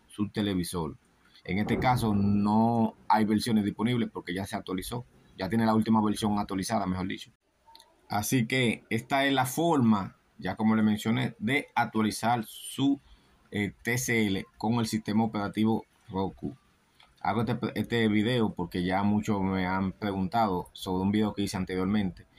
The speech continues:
y me preguntan que por qué es importante las actualizaciones.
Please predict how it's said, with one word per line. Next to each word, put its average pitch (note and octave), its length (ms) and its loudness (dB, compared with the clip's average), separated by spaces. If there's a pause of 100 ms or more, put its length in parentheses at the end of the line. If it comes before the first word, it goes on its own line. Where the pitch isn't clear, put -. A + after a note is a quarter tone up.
(400)
y G2 140 0
me G2+ 120 0
preguntan A#2 440 0
que A2 240 -4 (400)
por A2 200 0
qué B2 100 -2
es C3+ 80 4
importante A#2 500 0
las A2+ 80 2
actualizaciones. F#2+ 680 -4